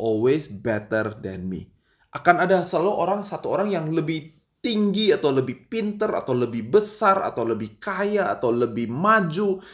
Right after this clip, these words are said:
atau lebih, eh, eh, lebih high tech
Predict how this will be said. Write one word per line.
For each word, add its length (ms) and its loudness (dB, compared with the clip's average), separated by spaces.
atau 240 0
lebih, 560 -2
eh, 480 2
eh, 240 -2
lebih 320 0
high 400 0
tech 320 -4